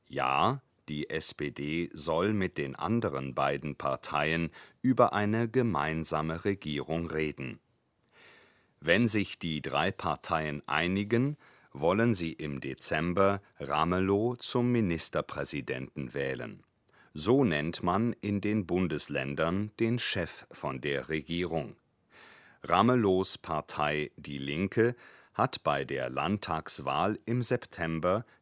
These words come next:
die meisten Stimmen bekommen. Ramelow wäre der erste Ministerpräsident von der Linkspartei. Viele Menschen wollen aber nicht,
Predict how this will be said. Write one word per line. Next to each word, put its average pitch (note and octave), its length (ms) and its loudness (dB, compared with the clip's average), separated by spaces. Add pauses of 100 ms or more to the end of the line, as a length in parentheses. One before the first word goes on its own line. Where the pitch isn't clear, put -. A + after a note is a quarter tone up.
(100)
die A2+ 100 2
meisten F2 600 0
Stimmen E2 440 -2
bekommen. B1+ 580 -8 (600)
Ramelow F#2 880 4
wäre F2 600 2
der D2 420 -4
erste A2+ 440 -2
Ministerpräsident C#2+ 1400 -4
von C#2+ 360 -6
der E2+ 180 0
Linkspartei. D#2+ 960 -2 (1300)
Viele C#3 380 4
Menschen F#2 760 0
wollen G#2+ 400 4
aber D2 300 -2
nicht, D#2 460 -4